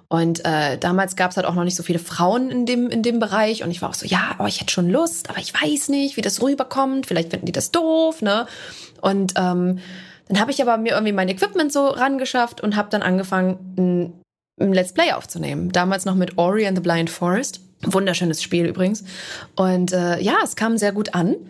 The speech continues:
Und dann hab ich, äh, hab, hat mich ein Netzwerk angesprochen und gesagt, „Hey, hast du nicht auch Lust, auf Twitch zu, li-, live zu streamen, einfach das live zu machen? Wir helfen dir dabei.“ Ich gesagt, „Ja, ich kenn mich gar nicht aus, aber klar, mach ich mal.“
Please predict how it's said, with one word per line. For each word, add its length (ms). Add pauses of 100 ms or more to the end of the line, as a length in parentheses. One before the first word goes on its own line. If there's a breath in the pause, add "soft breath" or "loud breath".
(420 loud breath)
Und 180
dann 200
hab 140
ich, 180
äh, 400
hab, 300
hat 140
mich 160
ein 180
Netzwerk 360
angesprochen 460
und 80
gesagt, 260
„Hey, 280
hast 180
du 60
nicht 140
auch 100
Lust, 220
auf 100
Twitch 580
zu, 140
li-, 240
live 200
zu 120
streamen, 420
einfach 160
das 140
live 360
zu 140
machen? 280
Wir 80
helfen 320
dir 100
dabei.“ 340 (580 loud breath)
Ich 100
gesagt, 180
„Ja, 40
ich 120
kenn 100
mich 140
gar 100
nicht 160
aus, 120
aber 120
klar, 320
mach 220
ich 120
mal.“ 280